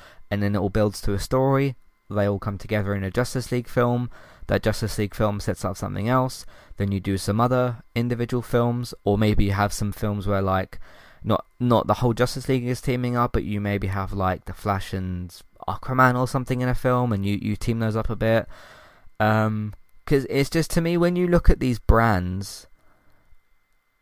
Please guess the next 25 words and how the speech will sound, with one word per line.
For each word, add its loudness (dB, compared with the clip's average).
and 0
sure, -2
you 4
can 0
look 2
at -2
them -2
individually, -2
of -4
like, 0
okay, -2
yeah, 0
you 2
can -4
do 0
individual -2
Batman -2
films, -4
you -12
can -2
do 2
individual -2
Iron 0
Man -4
films, -4